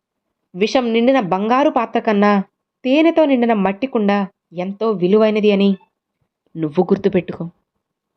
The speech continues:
నిజాయితీతో చేసిన ఒక పనికి ఫలితం అనేది ఒక చోట నీకు లభించకపోవచ్చు, కానీ నువ్వు వెళ్ళే దారిలో మరొక చోట అంతకన్నా ఎక్కువ మంచి ఫలితాన్ని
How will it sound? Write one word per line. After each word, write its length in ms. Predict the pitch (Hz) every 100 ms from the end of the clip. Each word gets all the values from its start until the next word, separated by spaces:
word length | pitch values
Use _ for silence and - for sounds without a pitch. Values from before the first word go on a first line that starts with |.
| _ _ _ _ _ _ _ _ _ _
నిజాయితీతో 540 | 196 202 240 247 247 240
చేసిన 600 | 240 226 220 226 220 208 -
ఒక 160 | 202
పనికి 640 | 240 226 220 269 247 240 202 _ _ _ _ _ 247
ఫలితం 340 | 269 311 320
అనేది 220 | 269 247
ఒక 160 | 240 220
చోట 300 | 202 214 277
నీకు 220 | 247 220
లభించకపోవచ్చు, 840 | 170 185 202 240 202 185 180 - 180 _ _ _ _ _
కానీ 360 | 185 185 226 381 _ _ _
నువ్వు 260 | 220 247 254
వెళ్ళే 320 | 214 226 294
దారిలో 560 | 214 233 240 240 226 202 _
మరొక 480 | 190 208 302 311 302
చోట 180 | 262 254 226 185 _ _ _ _ _
అంతకన్నా 500 | 196 233 240 226 233
ఎక్కువ 420 | 202 175 _ 302
మంచి 300 | 262 220 208
ఫలితాన్ని 600 | 220 208 202 196 196 185